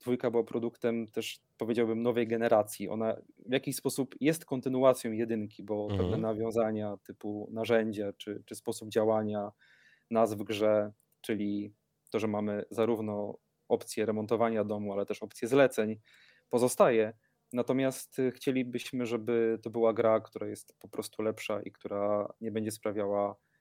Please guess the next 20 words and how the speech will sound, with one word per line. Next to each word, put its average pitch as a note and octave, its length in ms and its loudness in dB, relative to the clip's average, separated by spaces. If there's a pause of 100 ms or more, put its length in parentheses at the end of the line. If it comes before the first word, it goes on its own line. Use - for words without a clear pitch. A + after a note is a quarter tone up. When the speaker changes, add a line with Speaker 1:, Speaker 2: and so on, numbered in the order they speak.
Speaker 1:
raz, A2 240 6
że G#2 400 0
nam, A2+ 380 2
ale - 140 -10
też - 140 -14
przede G#2 220 -6
wszystkim G#2+ 300 -8
graczom G#2 340 -2
problemów A2 680 0 (100)
z G#2 400 -6
jej A2 160 0
rozwojem, A#2+ 540 2 (420)
no D3+ 80 4
ale C#3+ 100 4
też C3+ 160 2
będzie B2+ 280 -2
po A2 120 -10
prostu A2+ 600 -4 (440)
czymś, A2+ 320 -4
co, G#2+ 840 2